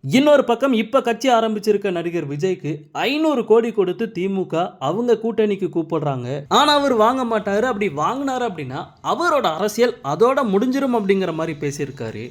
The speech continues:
இது என்ன புது கதையா இருக்கு, கொஞ்சம் கூட நம்புற மாதிரி இல்லையே அப்படின்னு தான் இந்த நியூஸை பார்க்கும்போது எனக்கு தோணுச்சு. ஏன்னா திமுக தமிழக வெற்றி கழகத்தை கூட்டணிக்கு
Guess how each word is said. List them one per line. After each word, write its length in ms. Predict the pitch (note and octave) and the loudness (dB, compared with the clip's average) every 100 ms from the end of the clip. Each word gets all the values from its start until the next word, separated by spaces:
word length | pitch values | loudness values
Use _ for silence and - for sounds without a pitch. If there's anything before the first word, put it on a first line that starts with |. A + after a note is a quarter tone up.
| - | -16
இது 300 | - B2+ C4+ | -6 0 2
என்ன 220 | D4+ C#4+ D4 | 4 2 0
புது 200 | A3+ B3+ | 0 0
கதையா 340 | A#3 G3 F#3 | 2 2 0
இருக்கு, 340 | D#3+ D3 A3+ | -2 -4 -4
கொஞ்சம் 400 | - A#3+ C#4 D4 | 0 0 0 -2
கூட 180 | B3 B3+ | -2 -2
நம்புற 360 | A3+ F#3 A3+ A3+ | -2 -2 -2 0
மாதிரி 260 | G#3+ A3+ | 0 -2
இல்லையே 340 | F3 F#3 G#3 G#3 | -2 2 4 4
அப்படின்னு 260 | F3 D#3 C3 | 2 -4 -6
தான் 220 | A#2+ - | -6 -10
இந்த 220 | - D#3 D3 | -6 -4 0
நியூஸை 300 | E3+ G3 E3 | 0 -2 -4
பார்க்கும்போது 460 | C#3 C#3 C#3+ C#3 D3 | -6 -6 -4 -4 -2
எனக்கு 220 | C3+ B2+ B2 | -4 -8 -10
தோணுச்சு. 360 | A#2+ A#2 - G#2+ - C#3 | -10 -10 -10 -12 -12 -2
ஏன்னா 220 | G#3+ C4+ C#4 | 0 0 -2
திமுக 380 | B3+ C#4 C#4+ C4 | 0 0 0 -2
தமிழக 380 | D#4+ D#4 B3 A3 | 0 0 2 0
வெற்றி 300 | F#3 F3+ G#3 | 0 -2 -4
கழகத்தை 460 | G#3 F3+ E3 D3+ G3 - | -2 -6 -6 -8 -10 -8
கூட்டணிக்கு 480 | B3 A3+ A#3 A3+ | -8 -4 -4 -4